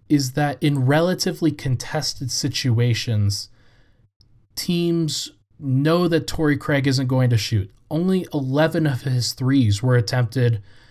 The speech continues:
uh, in open or wide open situations. And I have a feeling a lot of those were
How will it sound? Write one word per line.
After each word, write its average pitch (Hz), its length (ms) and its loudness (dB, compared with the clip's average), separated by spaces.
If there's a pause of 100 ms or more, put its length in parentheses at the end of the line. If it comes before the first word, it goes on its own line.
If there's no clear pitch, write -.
(640)
uh, 139 260 -2
in 139 320 0
open 156 360 4
or 143 200 2
wide 131 320 4
open 131 260 2
situations. 120 800 0
And 123 120 2
I 160 100 0
have 190 180 2
a 185 60 -2
feeling 175 360 0
a 139 60 2
lot 131 300 4
of 139 120 -4
those 147 400 2
were 131 640 2